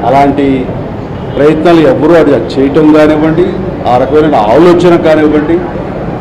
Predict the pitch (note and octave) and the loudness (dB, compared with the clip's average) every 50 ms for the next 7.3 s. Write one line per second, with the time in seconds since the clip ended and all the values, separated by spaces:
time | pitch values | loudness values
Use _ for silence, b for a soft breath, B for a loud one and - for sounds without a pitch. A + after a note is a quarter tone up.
0 | A#2+ B2+ C3 B2+ - D3+ B2+ A#2+ B2 A#2+ A#2+ B2 A#2 A#2 A#2+ B2 B2 C3 C3 B2+ | -2 -2 -2 0 0 -2 0 0 0 -2 -2 -2 -2 0 0 2 2 2 2 2
1 | A#2+ B2 B2 B2+ B2+ D3 F3 - - - - - - - - - - - - - | 0 0 0 0 0 -2 -4 -4 -6 -8 -10 -10 -12 -12 -10 -12 -12 -10 -10 -10
2 | - - - - - - - - - - - - A2 A#2+ B2+ B2+ C3+ C#3 - D3+ | -10 -10 -10 -10 -10 -10 -10 -10 -10 -10 -6 -2 0 0 0 0 0 -2 0 2
3 | C#3+ C#3+ C#3+ C#3 C#3 C3+ C3 C3 C3+ B2+ C3+ C3+ C3 C3 B2 A2 C#3 D3 D3 C#3 | 2 2 2 2 2 0 2 2 0 0 0 -2 -2 -2 -4 -4 -4 -4 -4 -6
4 | - - - - A#2+ A2+ A#2+ B2 B2+ C3 B2+ - - - C3 B2+ C3 B2 A#2+ A#2 | -8 -10 -8 -4 -2 -2 -2 -2 -2 -4 -4 -4 -4 -4 -2 -2 -2 -2 -2 -4
5 | A2+ G#2+ A#2+ A#2+ B2 B2+ C3+ C#3 - - - - - - - - - - G#2+ A2 | -4 -4 -2 -2 -2 -4 -4 -6 -8 -10 -12 -12 -12 -12 -12 -10 -8 -6 -4 -4
6 | A2+ A2+ B2 A#2 A#2+ - B2 B2 A#2 A#2+ A#2 A2 G#2 G#2+ G#2+ G#2+ G#2 G2+ G2+ G#2+ | -4 -4 -4 -6 -6 -4 -2 -2 -2 -2 -2 -2 -4 -4 -4 -4 -4 -4 -4 -4
7 | G#2+ G#2+ G#2+ G#2+ A#2 | -4 -4 -4 -4 -6